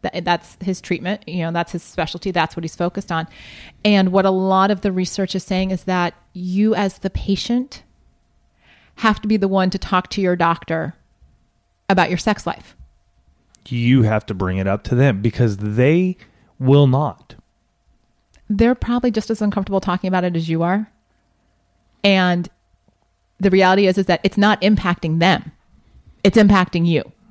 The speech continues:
Speaker 2: Right.
Speaker 1: So you've gotta, you've gotta view diminished sex drive as a symptom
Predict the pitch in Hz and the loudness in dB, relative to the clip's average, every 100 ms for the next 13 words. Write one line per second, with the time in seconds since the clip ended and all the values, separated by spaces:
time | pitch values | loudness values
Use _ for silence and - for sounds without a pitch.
0 | _ _ _ 107 92 - _ _ - 202 | _ _ _ -6 -6 -10 _ _ 2 4
1 | 196 180 190 202 190 202 185 196 202 185 | 4 4 4 4 2 2 4 4 4 2
2 | 180 196 190 185 180 185 - - 160 - | 2 2 2 2 2 2 0 -2 -4 -2
3 | 202 196 214 233 - - _ _ _ _ | 2 2 4 0 -2 -20 _ _ _ _
4 | _ _ - 180 - 196 - - 240 214 | _ _ 2 2 4 0 0 0 2 4
5 | 196 160 180 | 2 0 -4